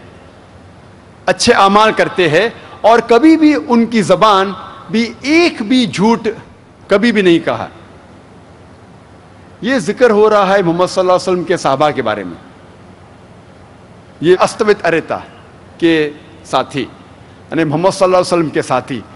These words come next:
सहाबा का जिक्र हो रहा है कि ये लोग सच्चे लोग हैं, हमेशा अच्छा सोचते हैं, हमेशा अच्छा जिक्र करते हैं,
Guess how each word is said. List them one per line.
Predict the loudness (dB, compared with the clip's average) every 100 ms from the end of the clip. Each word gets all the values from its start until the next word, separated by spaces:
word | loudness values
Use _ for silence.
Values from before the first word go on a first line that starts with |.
| -18
सहाबा | -2 0 0
का | -2
जिक्र | -4 -4 -2
हो | 2
रहा | 0
है | 0 -6 -20 -4
कि | -2
ये | 0 2 2
लोग | 4 4 4 0 -10 -20 -20 -18
सच्चे | -4 -4 0 0
लोग | 2 0
हैं, | -6 -12 -20 -20 -20 -20 -20 -20 -20 -20 -18 -2
हमेशा | 2 2 2 0
अच्छा | 0 -2 2 2
सोचते | 2 0 2 0
हैं, | 0 -8 -14 -20 -20 -20 -20 -16 -4
हमेशा | 0 2 2
अच्छा | 0 2 2
जिक्र | 2 2 0
करते | 0 0 0 0
हैं, | -2